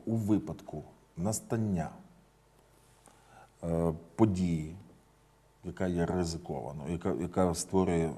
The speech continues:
ситуацію ризику, ми знаємо, що робити. Це надзвичайно просто.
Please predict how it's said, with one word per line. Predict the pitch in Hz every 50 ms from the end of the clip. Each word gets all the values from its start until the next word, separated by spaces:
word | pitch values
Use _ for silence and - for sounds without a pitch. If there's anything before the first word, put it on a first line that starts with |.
| - -
ситуацію | - - - - 95 87 85 - - - 80 78 80 - -
ризику, | - - 147 - - - - 151 165 - - - - - - - - - - - - - - - - - - - - - - - _ _ _ _ _ -
ми | - 123
знаємо, | 117 120 135 139 156 151 147 143
що | - - - 95
робити. | 95 98 90 80 76 - - - - - - - _ _ _ _ _ _ _ -
Це | - - 147
надзвичайно | 143 110 101 104 107 104 98 - - 90 82 80 78 78 -
просто. | - - - - - - -